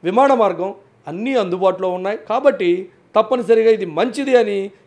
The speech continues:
ఏ ఒక్క ప్రజానికం కూడా వ్యతిరేకించలేదు. కానీ రాజకీయ పార్టీల వాళ్ళు మీరు తీసుకున్నటువంటి రాజకీయ నిర్ణయం ఏదైతే ఇవాళ అధికారంలో ఉన్నటువంటి ప్రభుత్వం ఉందో,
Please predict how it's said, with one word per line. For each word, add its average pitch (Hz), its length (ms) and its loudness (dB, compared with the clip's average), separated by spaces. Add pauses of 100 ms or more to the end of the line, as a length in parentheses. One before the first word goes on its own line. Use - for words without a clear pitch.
(120)
ఏ 185 280 2
ఒక్క 262 360 2
ప్రజానికం 247 680 0
కూడా 214 240 0
వ్యతిరేకించలేదు. 175 920 -6 (480)
కానీ 202 420 -4 (280)
రాజకీయ 214 580 0
పార్టీల 247 400 0
వాళ్ళు 180 260 0 (320)
మీరు 254 200 -2
తీసుకున్నటువంటి 233 680 -4
రాజకీయ 226 420 -2
నిర్ణయం 233 400 -2
ఏదైతే 226 580 4 (300)
ఇవాళ 208 280 6
అధికారంలో 220 480 2
ఉన్నటువంటి 196 220 -6
ప్రభుత్వం 202 440 -4
ఉందో, 240 340 2